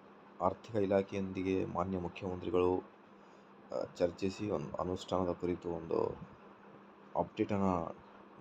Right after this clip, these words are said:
ನೀಡಲಾಗುವುದು ಅನ್ನೋದರ ಬಗ್ಗೆ ಒಂದು ಮಾಹಿತಿಯನ್ನು ಮಾರ್ಚ್ ಹದಿನಾರಕ್ಕೆ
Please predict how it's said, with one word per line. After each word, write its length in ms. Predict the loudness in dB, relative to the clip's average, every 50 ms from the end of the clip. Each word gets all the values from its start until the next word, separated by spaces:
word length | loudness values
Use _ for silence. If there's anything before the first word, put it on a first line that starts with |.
| -8 -6 -2
ನೀಡಲಾಗುವುದು 840 | 0 0 4 4 6 6 6 6 6 4 0 -2 0 0 -2 -2 -2
ಅನ್ನೋದರ 280 | -2 -2 -2 -2 -2 -2
ಬಗ್ಗೆ 280 | -2 -2 -4 -4 -4
ಒಂದು 240 | -6 -6 -6 -6 -8
ಮಾಹಿತಿಯನ್ನು 840 | -6 -4 -4 -4 -4 -6 -6 -8 -6 -6 -6 -6 -6 -6 -8 -10 -12 -16 -20 -20 -20 -20 -20 -20 -20 -20 -20 -20 -20 -20 -20 -20 -20 -16 -12 -8 -2
ಮಾರ್ಚ್ 340 | 2 2 2 2 0 -6 -10 -8 -8
ಹದಿನಾರಕ್ಕೆ 640 | -4 -2 0 2 2 2 0 -2 -2 -6 -6 -8